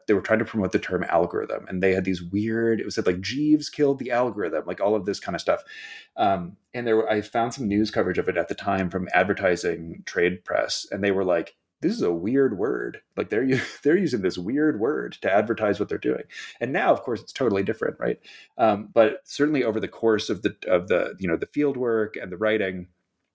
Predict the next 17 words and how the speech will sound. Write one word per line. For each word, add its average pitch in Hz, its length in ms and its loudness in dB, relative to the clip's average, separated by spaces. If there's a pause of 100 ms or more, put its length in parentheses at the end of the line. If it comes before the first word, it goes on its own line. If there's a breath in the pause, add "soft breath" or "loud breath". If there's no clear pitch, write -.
(280)
the 131 60 2
sort 127 140 4
of 107 100 -4
popular 104 460 0
image 92 240 -2
of - 80 -6
algorithms 87 520 0
has 90 120 -10
changed 92 560 0 (120)
dramatically, 90 920 -2 (300 loud breath)
uh, - 20 -16
uh, 85 360 2
for 87 180 -4
the 82 80 -4
worst, 82 340 0
right? 85 220 2 (280)
Like, 87 280 -4